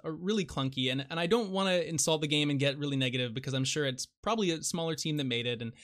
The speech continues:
and it, it's not bad in any sense. If you're looking for a survival game, there's actually a lot of depth in this. Like, there's, there's a lot of crafting. You can make some very elaborate kind of bases, and you can build, like,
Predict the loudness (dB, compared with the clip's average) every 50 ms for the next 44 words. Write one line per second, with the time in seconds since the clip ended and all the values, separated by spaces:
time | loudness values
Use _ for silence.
0 | -20 -20 -20 _ _ 2 2 2 2 2 0 0 2 0 0 0 -2 0 0 2
1 | 2 2 2 2 0 0 0 2 0 0 0 0 -2 -2 -4 -4 -4 0 0 0
2 | 2 2 0 0 2 0 0 2 0 0 0 0 0 0 0 0 -2 -2 -2 -2
3 | -2 0 -2 -2 -2 -2 -4 -4 -4 -4 _ -6 -4 -4 -2 -2 -4 -6 -6 -4
4 | -2 -4 -4 -2 -4 -6 -4 -4 -4 -6 -4 -4 -6 -4 -2 -4 -4 -4 -6 -6
5 | -4 -2 -2 -2 -2 -4 -4 -2 0 0 0 0 -2 -2 -4 -6 -2 -2 -2 -2
6 | -2 -4 -6 -4 -2 -4 -2 -2 -4 -4 -2 -2 -2 -4 -4 -6 -8 -8 -10 -12
7 | _ -20 -20 _ _ -10 -2 0 2 2 4 4 2 2 0 -2 -2 -4 -2 0
8 | 0 0 0 0 0 -2 -4 -4 -6 -8 -8 -8 -6 _ 0 0 0 2 2 4
9 | 4 4 2 2 0 0 0 0 0 -2 0 2 2 2 2 0 -2 -4 -8 -8